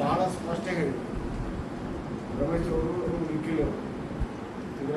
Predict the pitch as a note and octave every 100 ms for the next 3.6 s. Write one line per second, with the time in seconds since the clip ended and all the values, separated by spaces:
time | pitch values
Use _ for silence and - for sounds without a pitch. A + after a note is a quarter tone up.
0 | D3+ D3 - D#3 C#3+ C#3+ B2+ - - -
1 | - - - - - - - - - -
2 | - - - - - - - - - -
3 | - - D#3+ E3+ E3+